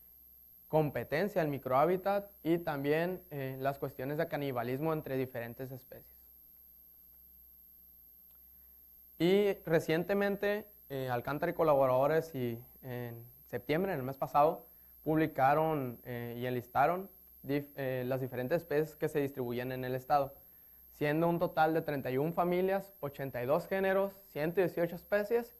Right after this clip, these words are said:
y otro trabajo que se está llevando a cabo, eh, será publicado con diez nuevos registros para el estado,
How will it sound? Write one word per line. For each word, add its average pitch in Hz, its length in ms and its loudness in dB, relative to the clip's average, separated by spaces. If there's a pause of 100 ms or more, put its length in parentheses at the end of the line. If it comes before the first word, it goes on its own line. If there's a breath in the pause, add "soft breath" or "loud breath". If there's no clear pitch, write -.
(640 loud breath)
y 175 160 6
otro 180 260 8
trabajo 185 460 4
que 147 120 -4
se 135 140 -14
está 131 300 -2
llevando 147 360 2
a 147 120 0
cabo, 156 420 4 (260)
eh, 131 380 -4
será 139 560 0 (340)
publicado 139 480 2
con 127 320 -6
diez 143 220 2
nuevos 160 260 0
registros 143 520 -2
para 147 480 -4 (680 loud breath)
el 143 220 -2
estado, 117 420 -2